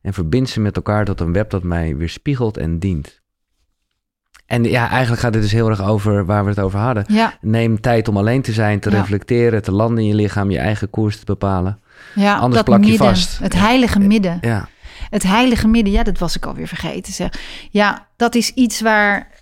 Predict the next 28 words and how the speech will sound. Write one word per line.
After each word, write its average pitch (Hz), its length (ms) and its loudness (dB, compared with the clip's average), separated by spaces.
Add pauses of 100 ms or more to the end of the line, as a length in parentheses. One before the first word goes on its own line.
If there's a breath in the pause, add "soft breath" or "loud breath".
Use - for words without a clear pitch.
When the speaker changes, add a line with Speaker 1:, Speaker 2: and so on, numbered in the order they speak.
(1120)
Speaker 2:
i-, 233 140 -2
in 254 100 0
het - 180 -2
oog 294 340 2
van 247 220 2
de 220 100 2
orkaan... 226 520 -2
Eigenlijk 247 500 -2
k-, - 380 -2
komen 220 240 2
we 202 60 0
dan 180 100 -2
helemaal 269 360 0
terug 208 240 -2
naar 196 100 -2
het 175 80 -4
begin. 254 340 0
Speaker 1:
Ja. 120 200 -2 (460 loud breath)
Speaker 2:
In 214 200 0
deze 226 640 0
chaotische, - 1080 -4 (100)
verwarrende 196 800 0
tijden... 240 580 -2
waarin 185 420 -2
alles 226 360 2
verschuift 196 680 -4
en 190 180 -4
er 175 200 -4